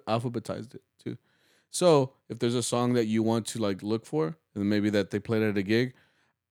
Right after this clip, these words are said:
um, look for it on there, and it might be, like, the, the cajon version of, uh, that everybody kinda plays. So I used it as, like, a resource so that,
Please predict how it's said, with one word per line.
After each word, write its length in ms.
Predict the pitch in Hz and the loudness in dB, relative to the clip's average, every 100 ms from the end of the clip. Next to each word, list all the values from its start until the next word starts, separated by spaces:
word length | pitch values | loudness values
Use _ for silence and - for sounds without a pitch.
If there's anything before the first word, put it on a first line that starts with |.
| - | -2
um, 560 | 107 101 98 92 90 92 | 4 4 4 2 0 0
look 200 | 113 120 | 0 0
for 140 | 139 | 2
it 40 | 123 | 2
on 140 | 120 | 2
there, 200 | 139 135 | 0 -2
and 220 | 107 104 104 | -2 -2 -2
it 160 | 98 | 0
might 180 | 107 107 | 0 0
be, 120 | 107 | 0
like, 220 | 107 98 - | 0 -2 -4
the, 180 | 98 95 | -6 -4
the 180 | 104 | -4
cajon 500 | - 92 104 104 95 - | -2 -2 -2 -2 -4 -8
version 480 | 104 98 90 90 87 _ - | -4 -2 -4 -8 -12 _ -6
of, 400 | 92 92 87 - | -2 -2 -4 -8
uh, 180 | 92 92 | -4 -2
that 140 | 90 90 | -2 -2
everybody 380 | 90 90 92 87 | -2 -2 -4 -6
kinda 240 | 92 87 | -8 -10
plays. 300 | - 101 - _ _ _ - | -10 -12 -14 _ _ _ 0
So 280 | 139 131 | 4 6
I 100 | 104 | 6
used 360 | 113 123 143 131 | 4 4 4 2
it 120 | 127 | 2
as, 220 | 110 104 | 2 0
like, 180 | 101 92 | -2 -2
a 60 | 98 | -2
resource 460 | 101 98 110 104 | -2 -2 -2 -4
so 200 | - 95 | -4 -6
that, 240 | 92 87 | -4 -6